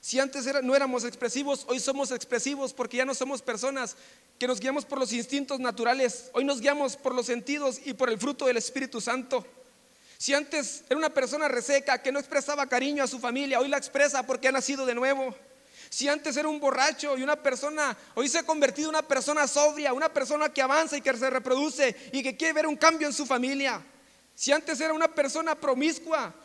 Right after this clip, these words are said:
o mujeriego, hoy en día tiene ojos solamente para su esposa porque la ley del Espíritu Santo es la que gobierna sobre su vida. Si antes era un enojón,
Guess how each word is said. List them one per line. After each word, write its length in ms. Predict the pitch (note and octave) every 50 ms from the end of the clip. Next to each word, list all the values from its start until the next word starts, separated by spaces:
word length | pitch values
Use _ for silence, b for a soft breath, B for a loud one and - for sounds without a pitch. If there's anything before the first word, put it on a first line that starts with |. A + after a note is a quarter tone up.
| - -
o 80 | B3+ C4+
mujeriego, 760 | C#4 C#4 - C4 B3+ B3 C4 D#4 F4 F4 E4 D4+ C4+ - - - - - - - - _ _ _
hoy 160 | _ - C4 C#4
en 140 | D4 D4+
día 500 | B3+ D#4+ E4+ F4+ E4+ D4+ C#4 A#3 F#3+ E3 - - - - - _ _ _ _ _ _
tiene 260 | - D#4+ D#4+ E4 D#4
ojos 340 | D4+ D#4+ E4 D#4+ D#4 D4+ D#4
solamente 540 | D#4+ D#4+ D4+ D4 D4+ E4 E4 D#4 - D#4 D4
para 200 | - D4 C#4+ C#4
su 140 | - C#4
esposa 460 | C4+ - - - D4+ D#4 - D#4+ D#4 -
porque 280 | D4 D4 C#4+ D4 C#4+
la 120 | C4+ B3+ B3
ley 260 | B3+ C#4 D4+ D#4 D#4
del 140 | D4+ D4 C4+
Espíritu 500 | C4 B3+ - - E4+ D4+ C#4 - D4 -
Santo 300 | - D4 D4+ D4 D4+ D4+
es 40 |
la 120 | D4+ D4+ D4+
que 100 | D4+ C#4
gobierna 420 | A#3+ C4+ B3 C#4+ D4+ E4 D#4+ D4
sobre 280 | C#4 C#4 C#4 C4+ C4+ C4
su 120 | C4+ B3+
vida. 440 | B3 B3+ C4+ C#4 C#4 C4 A3 E3 - - - _ B B B B B
Si 180 | B - C#4 D4
antes 300 | D#4 E4 E4 E4 D#4+ -
era 140 | E4 E4+ E4
un 60 | E4
enojón, 600 | D#4 D4 C#4 C#4 - D#4 E4 E4 D#4+ D4 C4 G3+